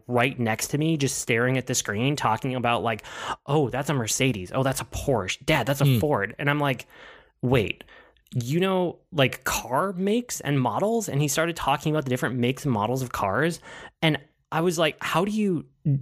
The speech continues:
Speaker 1: what do you know these things from?" He's like, "I don't know. I just look at cars when I'm on the road." And I'm like, "Right. He's been sitting in the back seat as I've driven him around for years and years." Um, and
Speaker 2: Hmm.
Speaker 1: he just has that kind of memory.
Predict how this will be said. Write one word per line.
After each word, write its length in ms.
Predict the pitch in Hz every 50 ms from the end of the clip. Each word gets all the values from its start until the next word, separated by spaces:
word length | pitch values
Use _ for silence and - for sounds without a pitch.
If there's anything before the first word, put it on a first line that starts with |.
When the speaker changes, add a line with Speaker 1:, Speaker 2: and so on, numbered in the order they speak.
| 139 - - - -
Speaker 1:
what 260 | - 117 139 180 196
do 100 | - -
you 40 | 214
know 320 | 185 139 117 113 135 208 240
these 220 | 233 143 107 -
things 240 | - 95 95 104 -
from?" 320 | - - 98 95 92 131 131
He's 140 | 131 131
like, 120 | - 104 101 123
"I 80 | 185
don't 80 | 214 214
know. 160 | 156 156 202
I 60 | 202
just 180 | 151 147 139 -
look 300 | 120 98 107 127 139 180
at 60 | 170
cars 300 | - - 135 165 175 123
when 120 | 107 110 104
I'm 80 | 104
on 100 | 110 127
the 80 | 139 135
road." 320 | 127 160 190 151 95 82
And 100 | 80 113
I'm 80 | 113 120
like, 160 | 117 107 -
"Right. 200 | 135 139 - - -
He's 140 | 113 107
been 100 | 110 117
sitting 220 | 113 - 131 120 123
in 60 | 113
the 60 | 104
back 220 | 101 110 113 113 -
seat 240 | - 139 - -
as 140 | - 113 107
I've 140 | 113 107 107
driven 240 | 104 - 117 120 123
him 100 | 123 123
around 320 | 123 123 147 156 123 104 -
for 140 | - -
years 260 | 95 90 98 95 90 98
and 80 | 98
years." 260 | 92 90 78 110 - - - - - - - - - -
Um, 280 | 135 127 120 110 107 - -
and 120 | 131 123
Speaker 2:
Hmm. 60 | -
Speaker 1:
he 60 | 120
just 160 | 120 127 127 -
has 160 | 127 120 110
that 100 | 113 -
kind 160 | - 123 110
of 60 | 107
memory. 380 | 107 131 147 113 87 - -